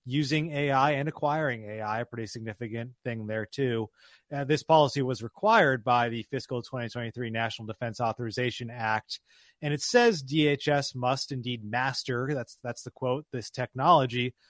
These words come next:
applying it effectively and building a world-class workforce that can reap the benefits of A I."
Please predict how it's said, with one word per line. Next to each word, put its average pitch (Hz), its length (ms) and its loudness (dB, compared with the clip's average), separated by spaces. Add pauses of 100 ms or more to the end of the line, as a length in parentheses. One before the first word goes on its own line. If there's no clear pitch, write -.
(180)
applying 147 360 4
it 123 80 0
effectively 139 720 2
and 127 120 -6
building 127 380 -2
a 117 100 -2
world-class 117 680 -4
workforce 127 600 -4
that 117 160 -6
can 107 100 -14
reap 113 160 -8
the 113 80 -12
benefits 160 460 2
of 117 100 -6
A 107 180 -4
I." 92 140 -10